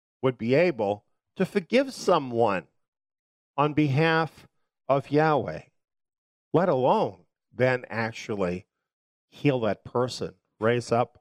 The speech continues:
a paralytic with a word. And when the people saw that, they gave glory to Elohim because he had given such authority among men.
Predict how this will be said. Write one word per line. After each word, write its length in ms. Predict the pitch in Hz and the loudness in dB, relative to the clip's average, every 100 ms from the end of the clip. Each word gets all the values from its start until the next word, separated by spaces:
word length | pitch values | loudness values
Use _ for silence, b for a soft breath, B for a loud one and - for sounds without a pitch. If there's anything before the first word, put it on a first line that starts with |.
| - | -8
a 240 | 95 95 | -6 -6
paralytic 640 | - 110 95 90 113 95 - - _ - | -4 -2 -2 0 -2 -2 -6 -20 _ -12
with 160 | 98 | -10
a 60 | 82 | -10
word. 520 | 85 98 90 82 - - _ _ _ _ _ _ _ _ _ _ - | -10 -8 -6 -8 -14 -20 _ _ _ _ _ _ _ _ _ _ -2
And 220 | 143 160 | 0 4
when 360 | 196 214 196 - 147 | 4 4 0 -10 -2
the 140 | 160 | -2
people 340 | - 220 170 | 0 -2 -2
saw 340 | 160 - 247 262 | -4 0 2 4
that, 400 | 147 120 120 - - _ _ _ _ _ _ _ _ _ _ - | 4 4 0 -6 -20 _ _ _ _ _ _ _ _ _ _ -2
they 120 | 135 | 0
gave 380 | 131 170 160 127 | 2 2 2 -2
glory 500 | 135 156 170 123 101 | -2 2 4 2 0
to 180 | - - | -4 -2
Elohim 760 | 117 110 101 151 156 110 92 _ _ _ _ _ _ _ _ _ _ _ - | 0 0 -2 -2 -2 -4 -12 _ _ _ _ _ _ _ _ _ _ _ 0
because 560 | 139 - 185 180 160 | 0 4 4 4 2
he 160 | 156 151 | 0 2
had 220 | 131 104 | 2 0
given 340 | 170 170 156 | -2 -2 -4
such 340 | 139 139 135 107 | -2 -2 -2 -4
authority 680 | 104 139 147 151 110 90 95 | -6 0 2 2 0 -2 -4
among 580 | 101 113 110 110 104 120 _ | -8 -2 -2 -2 -10 -20 _
men. 340 | 110 123 110 | -4 -2 -2